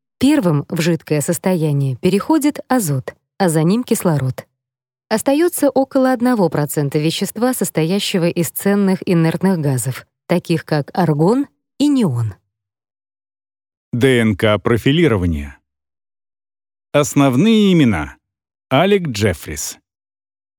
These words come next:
Speaker 2: Д Н К профилирование или выявление набора отличительных генетических признаков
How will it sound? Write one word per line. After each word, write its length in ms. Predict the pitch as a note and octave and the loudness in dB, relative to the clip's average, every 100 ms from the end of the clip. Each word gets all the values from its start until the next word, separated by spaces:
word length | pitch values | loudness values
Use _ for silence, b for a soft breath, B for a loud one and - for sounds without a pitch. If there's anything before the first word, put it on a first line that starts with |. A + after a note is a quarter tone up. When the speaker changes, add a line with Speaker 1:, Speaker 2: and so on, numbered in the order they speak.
| _ _ _ _ _ _ _ | _ _ _ _ _ _ _
Speaker 2:
Д 180 | A2 C3+ | 0 2
Н 140 | C#3+ | 2
К 180 | C3 D3 | 2 0
профилирование 840 | - C#3+ D3+ F#3+ G3+ B2 A#2+ A#2 | 0 0 2 2 2 4 4 4
или 280 | C3+ F3+ F#3 | 2 2 4
выявление 640 | F3 F3+ F#3 G3+ A3 G3 F3+ | 4 4 2 4 4 4 4
набора 400 | F3 D#3+ F3+ F3 | 4 4 2 2
отличительных 840 | D#3+ - E3+ - F3+ D#3+ D#3 D#3 | 0 -2 -2 0 2 2 4 4
генетических 800 | C3+ D#3+ E3+ F#3+ F3+ D#3+ - D#3 | 2 2 2 0 -2 -2 -4 -6
признаков 580 | - B3 C#3+ A#2+ A#2 - | -2 0 2 2 0 -4